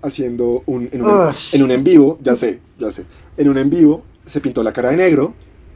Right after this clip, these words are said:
Speaker 1: y empezó a burlarse de la, de las personas negras, y no solo a burlarse, sino a hacer comentarios del tipo,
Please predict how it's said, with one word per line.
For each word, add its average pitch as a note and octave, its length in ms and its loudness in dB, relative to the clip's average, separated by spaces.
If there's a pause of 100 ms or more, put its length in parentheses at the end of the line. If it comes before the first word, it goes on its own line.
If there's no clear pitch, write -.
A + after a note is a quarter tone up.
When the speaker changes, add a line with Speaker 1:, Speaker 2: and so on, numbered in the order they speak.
(320)
Speaker 1:
y C3 160 2
empezó A#2 300 -2
a - 20 2
burlarse C#3 580 0 (560)
de C3+ 80 -2
la, C3 120 -6
de B2+ 100 -4
las A#2+ 100 -2
personas B2 280 -6
negras, D3+ 380 -2
y D#3 60 -10
no B2 80 -4
solo A#2 160 -4
a C#3+ 40 2
burlarse, C3+ 420 -2
sino C#3 180 -8
a A2 40 -8
hacer A2 120 -14
comentarios B2 400 -8
del B2 100 -6
tipo, A2+ 240 -8